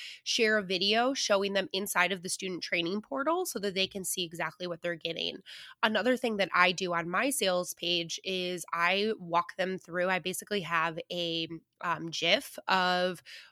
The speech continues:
uh, my entire offer, of me scrolling through my offer. And my pro tip here, I actually just had someone ask me how to do this in, um, in a message recently, so I thought I would share this here, is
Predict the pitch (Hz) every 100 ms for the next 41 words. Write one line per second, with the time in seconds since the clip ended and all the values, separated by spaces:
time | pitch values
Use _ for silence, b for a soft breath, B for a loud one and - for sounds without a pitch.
0 | _ 190 175 175 180 180 180 190 180 -
1 | 214 247 180 175 185 185 - - 170 180
2 | 175 170 165 170 - 226 233 175 175 180
3 | 180 - 226 - 190 - 254 240 175 170
4 | B B B 190 190 190 202 185 - 180
5 | 185 175 - 170 - 185 180 180 - -
6 | 180 175 - 185 160 156 185 262 320 165
7 | 165 240 - - 185 175 175 175 175 170
8 | 165 160 170 165 - 196 185 185 214 180
9 | 160 160 160 - 165 185 - 170 180 170
10 | 165 156 - 175 170 - - 220 180 -
11 | 175 180